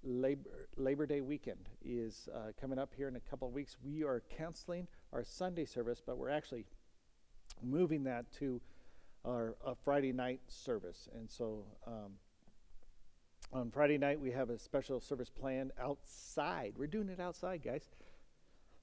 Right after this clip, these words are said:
<coughs> Back that up.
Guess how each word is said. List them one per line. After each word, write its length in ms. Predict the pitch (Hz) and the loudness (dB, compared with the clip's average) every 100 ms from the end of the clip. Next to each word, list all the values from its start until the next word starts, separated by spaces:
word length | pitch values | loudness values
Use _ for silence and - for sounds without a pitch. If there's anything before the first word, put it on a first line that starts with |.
| 480 - | -8 10
<coughs> 0 | - - 523 - - - 740 508 240 - - - - - - - - - - - - - - - - - - - - - - 784 494 139 95 - - - - - - - - | 12 12 10 4 12 12 12 8 -2 -4 -12 -20 -20 -20 -20 -20 -20 -20 -20 -20 -20 -20 -20 -16 -12 -8 -8 -8 -10 10 12 12 12 4 2 -8 -8 -8 -10 -16 -18 -18 -8
Back 140 | - - | -8 -4
that 140 | 104 | -4
up. 120 | 104 | -4